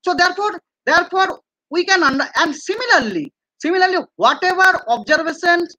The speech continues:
we are getting, whether it is man-made or machine-made, they are nothing but, they are nothing but the estimate of the true value. Now that estimate may contains bias and other errors.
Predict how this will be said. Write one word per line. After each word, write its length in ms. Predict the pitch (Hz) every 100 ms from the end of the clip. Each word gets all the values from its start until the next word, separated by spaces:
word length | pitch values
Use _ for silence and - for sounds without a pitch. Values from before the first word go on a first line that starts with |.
| _
we 160 | - 285
are 140 | 294
getting, 340 | 247 269 254 165
whether 260 | 240 294
it 140 | 294 294
is 160 | 240
man-made 640 | 175 175 277 302 302 311 311
or 180 | 262 208
machine-made, 680 | 185 294 381 339 220 165 _ _ _ _
they 160 | 277 339
are 200 | 339 339
nothing 1000 | 269 156 285 254 311 370 392 392 370 226
but, 240 | 240 247 - _ _ _ _ _
they 80 | 247
are 160 | 285 196
nothing 480 | 185 269 359 349
but 220 | 269 277 302
the 200 | 311 302 -
estimate 680 | 269 - - 311 302 320 302 -
of 120 | -
the 120 | 269 262
true 140 | 254 208
value. 260 | 160 147 - _ _ 180
Now 460 | 277 370 392 381 _ _
that 280 | 233 339 359 311
estimate 720 | 311 - 339 330 339 339 339 _ _ _
may 480 | 160 214 349 359 359 -
contains 540 | 285 302 302 311 226
bias 500 | 185 220 277 294 294
and 140 | 277 233
other 300 | 208 220 214
errors. 480 | 170 139 - -